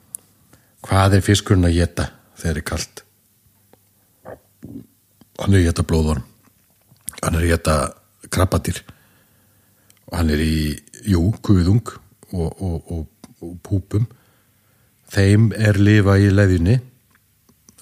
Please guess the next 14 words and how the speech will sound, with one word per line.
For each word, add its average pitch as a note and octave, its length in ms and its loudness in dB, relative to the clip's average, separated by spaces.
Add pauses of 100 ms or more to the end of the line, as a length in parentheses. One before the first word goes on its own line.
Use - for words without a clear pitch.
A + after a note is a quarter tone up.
og F2 520 -6
blóðormur, F2+ 520 2
sem F2+ 160 0
ég E2 80 0
hef - 60 -2
svo E2 120 -2 (200)
margoft - 400 -4
sagt, F2 260 -2
er D2 120 -6 (960)
púpa E2+ 400 -2 (400)
rykmýsins, A2+ 920 2 (1700)
eða D#2+ 1080 -2 (120)
toppflugunar, C#3 540 0 (160)
kannski A2 480 0